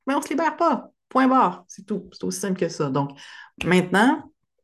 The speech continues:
on va se libérer parce que vous méritez de vous libérer de vos dettes, mais il faut vraiment que vous le sachiez dans votre logique, dans votre subconscient et dans toutes les cellules de votre corps. Donc, en faisant le tapping, on va tout vous libérer sur le plan physique, mental,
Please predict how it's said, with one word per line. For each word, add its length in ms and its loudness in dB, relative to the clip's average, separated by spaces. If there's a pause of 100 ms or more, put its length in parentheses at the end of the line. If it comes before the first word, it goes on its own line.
(380)
on 120 2
va 340 4
se 200 -6
libérer 460 0
parce 220 -10
que 100 0
vous 240 2
méritez 500 -2
de 60 -6
vous 80 -8
libérer 340 -2
de 60 -4
vos 140 -4
dettes, 280 0 (320)
mais 80 0
il 60 0
faut 160 -4
vraiment 360 -2
que 120 -6
vous 180 -4
le 120 0
sachiez 640 -2 (500)
dans 260 0
votre 220 -2
logique, 380 2
dans 240 -2
votre 180 -2
subconscient 680 -4 (300)
et 120 2
dans 180 -2
toutes 240 -8
les 80 -8
cellules 340 -8
de 80 -6
votre 220 -6
corps. 240 -8
Donc, 180 -10
en 60 -6
faisant 200 2
le 60 2
tapping, 360 2
on 100 -2
va 120 0
tout 340 0 (200)
vous 180 2
libérer 500 2
sur 160 -6
le 140 -4
plan 200 -4 (360)
physique, 580 2 (200)
mental, 500 0